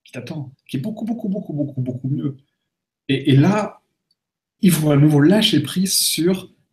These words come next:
le ce pourquoi on se prenait. Requitter un peu la matière, re-,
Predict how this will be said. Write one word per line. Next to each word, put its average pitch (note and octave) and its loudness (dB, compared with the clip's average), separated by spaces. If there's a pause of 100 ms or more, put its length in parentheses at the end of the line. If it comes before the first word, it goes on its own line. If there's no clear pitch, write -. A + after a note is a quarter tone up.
(300)
le A#2 2
ce A2+ 0
pourquoi - -4
on C3 0
se - -8
prenait. - -6 (1700)
Requitter - 0
un C3 2
peu C3 0
la A#2+ 2
matière, A2+ -2
re-, A2+ -6